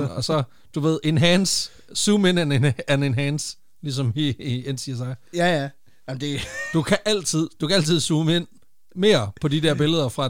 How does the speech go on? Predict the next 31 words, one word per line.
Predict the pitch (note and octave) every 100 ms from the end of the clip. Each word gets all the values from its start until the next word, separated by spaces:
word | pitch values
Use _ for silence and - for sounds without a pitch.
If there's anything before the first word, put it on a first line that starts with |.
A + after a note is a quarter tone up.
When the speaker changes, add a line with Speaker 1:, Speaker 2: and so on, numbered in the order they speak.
| -
Speaker 1:
t-, | C#3+
øh, | C3+ A#2+
trafikkamera. | - C3 D#3 - C#3 B2 A#2+ D#3+
Det |
kan | G#3+ G#3
du |
sagtens. | C3 C#3+ - B2+
Speaker 2:
Det | C#3+
værste | D#3+ D#3+
er, |
at | C#3
vi | C#3
kommer | C#3+ D3
ind | D3+
på | C#3+
noget | C3
med | C3+
C | - B2 A#2+
S |
I |
Speaker 1:
Ej, | B2
nu | A#2+
Speaker 2:
senere. | G#2 C3+
Speaker 1:
stopper | D3 B2 G#2
du. | A2+ - -
Speaker 2:
Øhm. | C#3 C#3 C3+ B2+
Speaker 1:
For | -
helvede. | - - - G3+ -
<laughs> | -
Så. | - C4+ G3 - B3 - - - - - -
Nå. | -